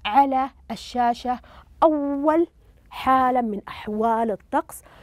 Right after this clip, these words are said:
ورمزنا لها بهذه القطرات، هي ممطر. ممطر، إذن قد يكون الجو يوجد فيه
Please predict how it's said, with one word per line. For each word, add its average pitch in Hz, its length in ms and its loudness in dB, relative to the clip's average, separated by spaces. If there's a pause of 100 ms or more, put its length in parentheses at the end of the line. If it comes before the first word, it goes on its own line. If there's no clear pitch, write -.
(380)
ورمزنا 220 640 2
لها 233 340 -2
بهذه 202 560 -4
القطرات، 208 680 -2 (420)
هي 285 340 4 (280)
ممطر. 240 840 2 (840)
ممطر، 240 680 4 (140)
إذن 220 240 0 (100)
قد 202 240 4
يكون 208 600 2
الجو 214 560 4 (220)
يوجد 190 440 2
فيه 233 280 4